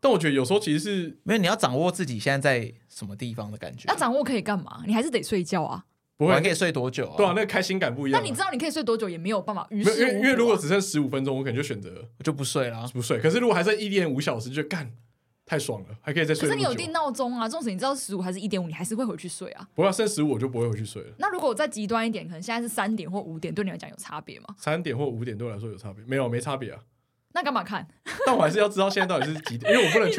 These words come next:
Speaker 1: 定。
Speaker 3: 你知道，我就是一个逃避的心态，因为每次阿威就说：“啊，你现在看一下现在几点啊？我们是聊天聊太久。”说：“看你有什么用？你还不是要睡觉。”
Speaker 2: 不是啊，你，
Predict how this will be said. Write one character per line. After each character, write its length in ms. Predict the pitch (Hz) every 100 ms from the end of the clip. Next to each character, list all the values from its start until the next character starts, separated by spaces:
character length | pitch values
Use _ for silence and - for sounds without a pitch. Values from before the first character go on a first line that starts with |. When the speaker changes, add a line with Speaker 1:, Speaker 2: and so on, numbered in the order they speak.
| -
Speaker 1:
定。 60 |
Speaker 3:
你 60 | 403
知 40 |
道， 180 | 659 571 381
我 120 | 359
就 60 |
是 60 | 453 466
一 20 |
个 60 | 381
逃 240 | 440 262
避 180 | 370 320
的 80 | 247
心 240 | - 269
态， 160 | 302 294
因 60 |
为 80 | 392
每 100 | 277
次 240 | 226 349 294 - -
阿 160 | 269
威 120 | 277
就 120 | 277 277
说 200 | 277 - - _
：“啊， 100 | 277
你 60 | 226
现 100 | 240
在 20 |
看 120 | 277
一 20 | 247
下 60 |
现 120 | 233
在 40 | 233
几 120 | -
点 200 | 175 185 165
啊？ 120 | 165
我 60 | 170
们 100 | 214
是 80 | 220
聊 120 | 208
天 140 | 220
聊 120 | 190
太 140 | 170 208
久。” 160 | 160
说 100 | 156
：“看 160 | 220 247
你 40 |
有 80 | 190
什 100 | 185
么 80 | 147
用？ 160 | 175 170
你 40 |
还 40 | 165
不 80 |
是 80 | 170
要 80 | 185
睡 160 | 185 160
觉。” 220 | 180 - - - - - 494 - - -
Speaker 2:
不 80 | 160
是 60 |
啊， 80 | 208
你， 180 | 170